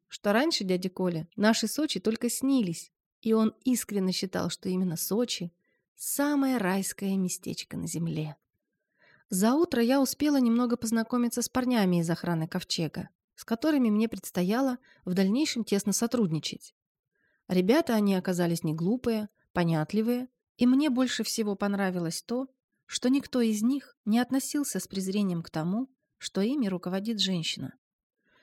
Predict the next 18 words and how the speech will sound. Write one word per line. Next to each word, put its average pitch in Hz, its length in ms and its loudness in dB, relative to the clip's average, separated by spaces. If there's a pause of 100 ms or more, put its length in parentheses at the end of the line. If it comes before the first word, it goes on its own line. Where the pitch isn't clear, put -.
(120)
Молодого 254 440 4
человека, 190 720 0
которого 240 380 0
я 240 160 4
видела 226 320 0
с 220 120 -2
утра 220 240 0
за 202 140 0
стойкой, 202 580 -4
звали 254 300 -2
Максим. 170 540 -2 (680)
Он 277 160 4
выполнял 262 480 2
функции 254 420 -2
вахтёра. 180 560 -2 (680)
Парнишка 202 500 0
был 180 160 2
сообразительный, 185 920 -2